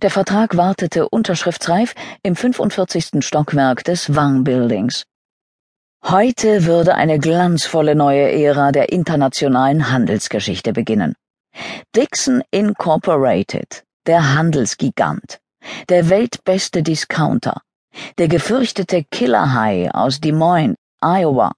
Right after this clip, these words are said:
war bereit für eine Vermählung mit W I S, Wang Industries Shanghai, dem achthundert Pfund Gorilla des modernen Orients. Wangs Fabriken,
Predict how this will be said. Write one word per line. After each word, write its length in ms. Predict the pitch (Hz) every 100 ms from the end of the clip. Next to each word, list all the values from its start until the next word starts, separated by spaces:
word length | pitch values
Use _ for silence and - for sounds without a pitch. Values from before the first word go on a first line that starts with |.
| _ - - - -
war 220 | 165 180 175
bereit 340 | 170 240 277
für 140 | -
eine 240 | - 175 160
Vermählung 580 | 147 147 165 180 160 151
mit 160 | 135 -
W 420 | 196 180 156 156 -
I 220 | 147 156 -
S, 360 | 123 101 - - - -
Wang 360 | 147 165 196 -
Industries 640 | 180 156 147 - 147 135 -
Shanghai, 500 | 180 170 139 92 - _ _ -
dem 160 | 156 - -
achthundert 560 | 135 - - 196 156
Pfund 300 | - 202 170
Gorilla 560 | - 143 139 147 143 131
des 220 | 123 123
modernen 560 | 135 135 135 120 131 143
Orients. 640 | 147 113 92 85 - - - _ _ _ _ -
Wangs 320 | 160 220 220
Fabriken, 600 | 196 180 180 254 - 139